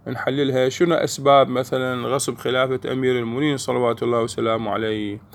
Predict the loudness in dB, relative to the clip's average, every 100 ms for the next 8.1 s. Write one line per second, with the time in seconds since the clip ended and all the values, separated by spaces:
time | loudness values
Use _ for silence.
0 | -20 -20 -20 -20 -6 2 4 6 6 6
1 | 6 6 4 2 0 0 0 0 0 0
2 | -2 -4 -4 -6 -6 -6 -6 -4 2 2
3 | 2 0 0 2 0 2 0 2 0 0
4 | 0 -4 -6 -4 -4 -2 -2 -2 -4 -12
5 | -20 -20 -14 -2 0 0 0 0 2 0
6 | -2 0 2 2 2 -2 -2 -8 -20 -20
7 | -20 -8 -4 -2 -4 -2 0 2 2 2
8 | 0